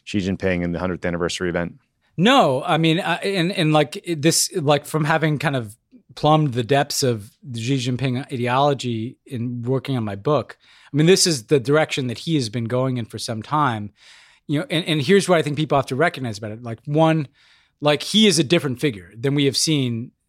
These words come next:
Speaker 2: you know, since Mao, really. Um, I mean, y-, and Deng Xiaoping, very strong leader through Tiananmen Square, but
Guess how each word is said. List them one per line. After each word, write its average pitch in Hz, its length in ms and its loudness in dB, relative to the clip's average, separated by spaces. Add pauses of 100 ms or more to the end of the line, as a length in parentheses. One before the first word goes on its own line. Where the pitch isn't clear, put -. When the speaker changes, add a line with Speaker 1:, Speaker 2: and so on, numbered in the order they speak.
Speaker 2:
you 147 140 -2
know, 123 40 -2
since 139 300 -2
Mao, 120 400 0
really. 101 540 -4
Um, 123 480 -4
I 139 80 -8
mean, 127 360 -2 (300)
y-, 180 140 -12
and 151 220 -2
Deng 175 180 4
Xiaoping, 156 480 0
very 143 200 2
strong 135 360 0
leader 131 260 0
through 123 460 -4 (320)
Tiananmen 127 280 0
Square, 220 300 4
but 139 240 -2